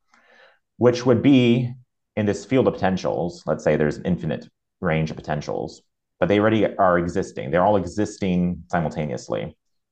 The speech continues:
And agency is what selects one path out of those multiple paths.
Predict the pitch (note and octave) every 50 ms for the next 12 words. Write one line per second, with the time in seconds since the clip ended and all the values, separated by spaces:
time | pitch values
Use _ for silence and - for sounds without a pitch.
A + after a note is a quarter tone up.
0 | _ _ _ _ _ _ _ - - - - - - B2+ C#3+ C3 B2 A#2 G#2+ -
1 | - - F#2+ F#2+ - - F2+ E2+ F2 E2+ E2+ D#2 - - - - F2+ E2+ E2 F2
2 | E2+ C#2 - - - - - - - _ _ _ _ _ _ _ - F#2 F#2 F#2
3 | F#2+ G2 F#2+ F#2 F2+ F2 F2+ - - D#2+ C#2 C#2+ D2 - - _ _ - F2 E2+
4 | D#2+ D#2+ C#2+ C#2+ D2+ C#2+ C#2 C#2 C#2 C#2 - - - - D#2 D2 C#2+ - - C#2+
5 | - - C2 G1+ G#1 - - - - -